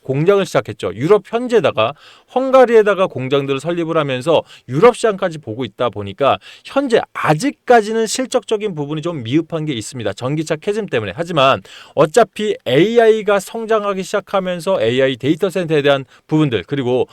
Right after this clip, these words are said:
모자른 전력에 대한 부분들까지 간다면 이에스에스 테마가 상승을 하기 시작할 거고요. 또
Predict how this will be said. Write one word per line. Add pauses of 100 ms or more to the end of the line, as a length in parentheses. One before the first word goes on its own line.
(140)
모자른
전력에
대한
부분들까지
간다면 (260)
이에스에스
테마가
상승을
하기
시작할
거고요.
또